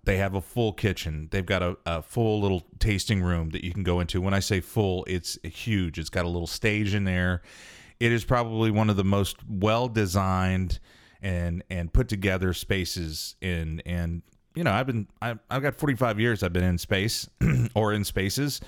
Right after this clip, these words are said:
It's, it's dynamite. And I, I, and I want everybody to know too, even though Steve and I are good buds and everything, this is, this is just completely,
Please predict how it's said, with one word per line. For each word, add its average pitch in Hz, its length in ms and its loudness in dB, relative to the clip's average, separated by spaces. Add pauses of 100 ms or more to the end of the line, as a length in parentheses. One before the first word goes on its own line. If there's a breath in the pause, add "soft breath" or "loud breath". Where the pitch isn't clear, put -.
(440 loud breath)
It's, - 580 -4 (180)
it's 110 220 -2
dynamite. 87 560 -2
And 113 140 0
I, 135 80 0
I, 139 240 -2
and 135 100 -2
I 135 60 0
want 175 260 2
everybody 123 380 2
to 110 80 2
know 104 180 2
too, 107 160 0
even 95 200 2
though 92 160 4
Steve 101 280 0
and 95 80 4
I 87 80 4
are 85 100 2
good 85 180 0
buds 85 260 0
and 87 80 2
everything, 78 320 -2
this 92 160 0
is, 101 160 -2
this 110 200 2
is 104 220 0 (140)
just 98 260 0
completely, 104 800 0